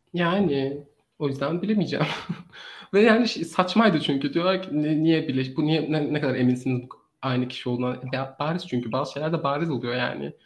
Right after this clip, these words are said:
Aynı zamanda tamam çok bir şey ifade etmez ama sperm örnekleri yani aynı kan grubuna aitti. Bir tek bunu söyleyebilirim.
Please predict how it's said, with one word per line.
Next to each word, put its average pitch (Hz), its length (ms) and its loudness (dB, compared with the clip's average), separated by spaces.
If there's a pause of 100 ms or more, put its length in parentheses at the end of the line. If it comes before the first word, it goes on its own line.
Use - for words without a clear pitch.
(400)
Aynı 151 200 0
zamanda 165 520 0 (300)
tamam 143 260 -2
çok 139 220 -8
bir - 40 -8
şey 147 140 -4
ifade 147 220 -6
etmez 147 220 -4
ama 165 200 0
sperm 151 360 -2
örnekleri 143 680 -4 (400)
yani 131 460 -4
aynı 127 520 -2 (140)
kan 131 240 -2
grubuna 127 320 2
aitti. 123 500 -6 (160)
Bir - 60 -20
tek 135 180 -2
bunu 131 120 0
söyleyebilirim. 135 800 -6